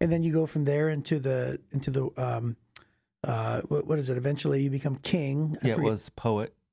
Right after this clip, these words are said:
Speaker 2: Right.
Speaker 1: Poet, and
Speaker 2: Yeah,
Speaker 1: then
Speaker 2: king.
Speaker 1: king, and then sage
Speaker 2: Mm-hmm.
Speaker 1: afterwards.
Speaker 2: Yeah.
Speaker 1: Anyway, the point is, is that this is,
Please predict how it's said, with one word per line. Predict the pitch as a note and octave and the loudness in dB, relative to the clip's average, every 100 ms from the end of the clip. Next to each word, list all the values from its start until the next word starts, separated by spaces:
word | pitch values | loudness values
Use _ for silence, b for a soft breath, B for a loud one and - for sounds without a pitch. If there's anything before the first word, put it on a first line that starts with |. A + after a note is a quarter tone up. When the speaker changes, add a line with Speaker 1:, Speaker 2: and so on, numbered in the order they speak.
| _ _ _ _ | _ _ _ _
Speaker 2:
Right. | - | 0
Speaker 1:
Poet, | E2 D2+ - | 2 0 -4
and | - | 0
Speaker 2:
Yeah, | D3+ | 2
Speaker 1:
then | D3+ | 2
Speaker 2:
king. | - - | -2 0
Speaker 1:
king, | G2 D#3+ D3+ C#3+ | 2 2 0 0
and | C#3 | 0
then | C3+ | 0
sage | B2+ C3+ C3+ C3+ C3 | 0 0 2 0 0
Speaker 2:
Mm-hmm. | B2+ | -2
Speaker 1:
afterwards. | G2+ B2+ B2+ | 0 0 0
Speaker 2:
Yeah. | C3 | 2
Speaker 1:
Anyway, | G3 D3 - b b b - | 2 0 -4 b b b -4
the | |
point | D3+ G3+ G3 C#3+ | 0 0 0 0
is, | B2+ | -2
is | B2+ B2+ | -2 0
that | C3+ C#3 | -2 0
this | F3 - | 0 2
is, | E3+ C#3 | 0 -2